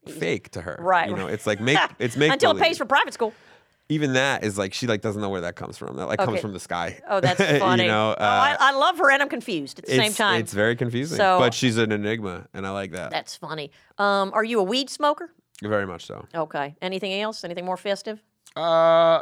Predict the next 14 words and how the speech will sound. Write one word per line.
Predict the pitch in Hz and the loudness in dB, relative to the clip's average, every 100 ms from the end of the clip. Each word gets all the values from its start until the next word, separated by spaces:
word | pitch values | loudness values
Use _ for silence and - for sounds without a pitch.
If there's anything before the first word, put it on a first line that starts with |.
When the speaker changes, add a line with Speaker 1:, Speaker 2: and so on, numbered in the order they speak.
| - | 0
Speaker 2:
no, | 156 - - | -6 -6 -2
I | - | -2
mean, | 175 165 156 - | 0 0 -2 -2
I've | 123 | 0
been | 151 | 2
arrested. | 98 101 170 - 90 107 _ _ _ | 4 4 2 -2 -8 -8 _ _ _
Speaker 1:
Oh, | 330 523 151 - - | 4 4 4 -6 -2
wait, | 269 - _ _ _ - | 0 0 _ _ _ -2
wait, | 403 | 0
did | 339 | 2
I | 508 | 4
know | 622 571 | 4 4
Speaker 2:
Uh, | |
Speaker 1:
that? | 571 571 | 6 4